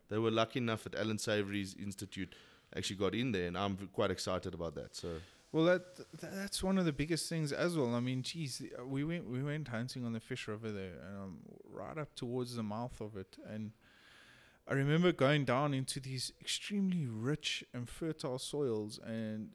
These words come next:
Speaker 2: there was just fields and fields and fields of mealies and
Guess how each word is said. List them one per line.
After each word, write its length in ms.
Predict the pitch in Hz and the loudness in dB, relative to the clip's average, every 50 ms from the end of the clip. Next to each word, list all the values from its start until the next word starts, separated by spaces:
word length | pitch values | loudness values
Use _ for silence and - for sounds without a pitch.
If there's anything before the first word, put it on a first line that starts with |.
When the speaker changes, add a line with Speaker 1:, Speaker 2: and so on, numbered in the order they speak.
| - - - | -14 -12 -8
Speaker 2:
there 120 | 104 117 123 | -6 -4 -4
was 220 | 127 127 123 120 | -2 -4 -4 -6
just 300 | - - 147 - - - - - - _ _ _ _ _ _ _ _ - | -6 -6 -6 -8 -8 -10 -14 -18 -20 _ _ _ _ _ _ _ _ -20
fields 440 | - - - 226 214 202 185 156 147 | -18 -12 -6 -4 -2 -2 0 0 0
and 140 | 147 143 | 0 -2
fields 320 | - - 151 156 147 139 131 | -2 0 0 0 0 0 0
and 160 | 127 120 - | -2 -2 -2
fields 280 | - 139 139 135 131 127 | -2 -2 -2 -2 -2 -2
of 80 | 117 117 | 0 0
mealies 500 | 117 117 127 135 135 131 131 127 120 117 | 2 2 2 2 2 0 0 0 0 -2
and 320 | 113 110 104 95 82 - | -2 -2 -2 -4 -6 -10